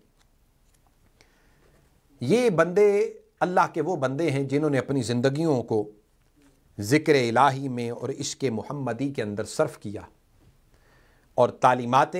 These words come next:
मुस्तफ़ा में अपनी ज़िंदगियाँ गुजार कर अपनी सोहबत में भी आने वालों को इस तरह फैज़ याब किया कि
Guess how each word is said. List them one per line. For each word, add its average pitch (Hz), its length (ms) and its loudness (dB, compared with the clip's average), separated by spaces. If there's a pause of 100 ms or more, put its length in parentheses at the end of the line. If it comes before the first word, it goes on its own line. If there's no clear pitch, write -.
मुस्तफ़ा 143 460 -4
में 147 140 -8
अपनी 117 260 -10
ज़िंदगियाँ 120 500 -4
गुजार 120 400 2
कर 117 220 -6 (600)
अपनी 135 300 -2
सोहबत 196 600 -2
में 156 180 -4
भी 147 120 -6 (120)
आने 123 220 -4
वालों 110 360 0
को - 180 -18
इस - 120 -12
तरह 123 160 2
फैज़ 110 280 -2
याब 123 360 2
किया 131 220 0 (920)
कि 120 180 -10